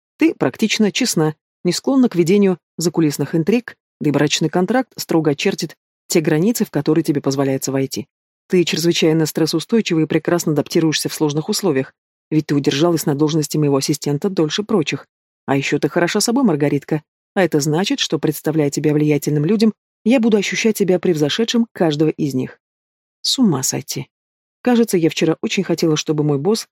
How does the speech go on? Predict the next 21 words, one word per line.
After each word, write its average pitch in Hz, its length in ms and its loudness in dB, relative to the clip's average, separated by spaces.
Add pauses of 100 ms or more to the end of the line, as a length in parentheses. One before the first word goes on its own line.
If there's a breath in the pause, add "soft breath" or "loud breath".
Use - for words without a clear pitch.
(200)
разродился 190 680 2
хоть 160 240 -2
на 151 100 0
один 147 260 0
комплимент 143 560 -2
в 151 60 -4
мой 143 240 -2
адрес. 127 440 -4 (680)
«Где 175 360 4
моя 226 280 6
тележка? 185 520 0
Мне 185 220 2
тут 175 180 -2
навалили 180 420 2
их 160 120 0
целый 196 260 0
воз». 180 320 0 (280)
Гордости 170 480 -2
почему-то 160 400 -4
по-прежнему 151 500 0
нет. 143 300 -6